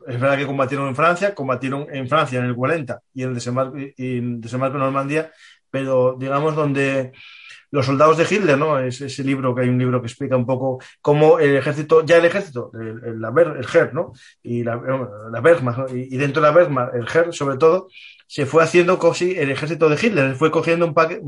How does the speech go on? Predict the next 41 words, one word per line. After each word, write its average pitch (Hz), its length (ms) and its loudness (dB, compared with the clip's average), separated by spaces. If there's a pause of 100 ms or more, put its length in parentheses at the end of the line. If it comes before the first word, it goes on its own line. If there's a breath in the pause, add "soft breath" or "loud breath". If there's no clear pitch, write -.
parte 160 260 0
del 160 120 0
ideario 143 440 2 (300 soft breath)
nacionalsocialista 147 760 0
que 123 160 -2
no 143 140 0
tenía 156 460 0 (320)
antes 139 240 -2
de 147 80 -2
la 147 100 6
guerra, 139 420 0
eh, 117 320 -14
mayoritariamente, 147 800 0 (640 loud breath)
pero 143 160 4
es 127 200 -2
cierto 165 380 2
que 170 80 0
las 139 160 4
Waffen 151 600 2
S 160 260 0
S 160 200 2
lo 151 120 2
tenían 147 320 2
ya, 151 240 4
<laughs> - 40 -8
digamos, 147 600 0 (340 loud breath)
sobradamente 151 960 2 (120)
el 143 140 -2
ideario, 139 420 2
¿no? 196 220 -2 (460)
Y 156 120 -4
ahí 151 180 4
es 165 60 0
donde 165 280 0
realizarían 151 640 0
su 160 160 -8
mayor, 147 640 -2 (440 soft breath)
digamos, 139 480 -2
eh, 123 280 -2
bueno, 123 280 -8
eh, 110 160 -14